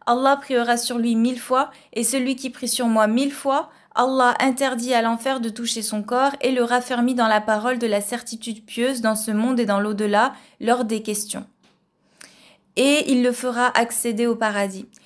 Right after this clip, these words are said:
Sa prière sur moi constituera une lumière pour lui le jour du jugement dernier sur le sirat. Et Allah lui donnera pour chaque prière un palais au paradis, que le nombre de pi-, prières soit grand ou petit.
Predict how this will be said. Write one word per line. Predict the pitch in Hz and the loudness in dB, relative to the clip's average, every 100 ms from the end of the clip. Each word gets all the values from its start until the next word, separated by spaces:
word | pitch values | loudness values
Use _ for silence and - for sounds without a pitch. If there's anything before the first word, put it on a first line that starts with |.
| _ - | _ -6
Sa | - 262 | 2 2
prière | 262 285 277 277 | 2 0 0 2
sur | - 285 | -2 -2
moi | 269 262 294 | 0 2 0
constituera | 294 277 - 254 254 254 262 | -2 -4 -4 -8 -6 0 0
une | 247 233 | 2 2
lumière | 247 247 269 262 | 4 2 0 -2
pour | 240 | -6
lui | 233 262 | -4 -2
le | 247 | -2
jour | 220 247 | -2 -4
du | 233 233 | -4 -4
jugement | 226 220 226 | -4 -2 0
dernier | 220 214 220 262 - | 0 0 2 0 -2
sur | - 233 | -4 -4
le | 220 | -2
sirat. | 214 - 202 202 269 - - - _ _ _ - - - _ - | -2 0 0 2 2 -2 -12 -16 _ _ _ -20 -20 -20 _ -2
Et | 294 - | 2 6
Allah | 262 262 262 285 | 6 6 4 2
lui | 269 | 0
donnera | 208 233 233 262 | 0 0 0 -2
pour | 254 226 | -4 -8
chaque | - 294 - | -4 -6 -6
prière | 269 262 262 277 - | -6 0 0 0 0
un | 240 | 0
palais | 240 240 240 | 2 2 2
au | 226 | 0
paradis, | 226 208 208 202 233 277 _ | -2 -2 -2 -4 -8 -12 _
que | - | -4
le | 240 226 | 0 2
nombre | 240 269 240 | 2 0 -2
de | 214 | -4
pi-, | 226 - - - | -6 -10 -16 -16
prières | - 247 233 233 | -8 -2 0 0
soit | - 220 | -2 -2
grand | 208 214 247 254 | -2 0 0 -2
ou | - | -6
petit. | 240 220 214 - | -8 -8 -10 -12